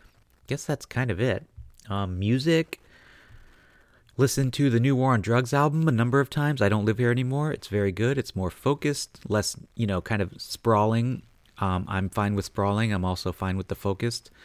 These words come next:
Um, it was good. Uh, I listened to it a bunch in the car. We listened to it driving to Baltimore. And I gotta say that,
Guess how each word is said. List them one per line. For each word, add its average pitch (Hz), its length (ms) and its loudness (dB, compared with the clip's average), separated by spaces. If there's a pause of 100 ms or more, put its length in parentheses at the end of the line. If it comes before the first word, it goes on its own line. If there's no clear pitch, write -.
(420)
Um, 104 340 2
it 143 60 4
was 165 100 2
good. 330 220 0 (500)
Uh, 98 560 -2
I 104 120 -2
listened 117 300 -4
to 127 120 0
it 107 80 2
a - 40 -2
bunch 107 260 -2
in 107 160 -4
the 98 60 -6
car. 113 440 -2
We 104 120 2
listened 104 280 -2
to 101 80 0
it 95 80 0
driving 95 260 -4
to 87 60 -6
Baltimore. 92 540 -6 (460)
And 104 120 -4
I 117 80 6
gotta 139 180 4
say 101 240 0
that, - 180 -6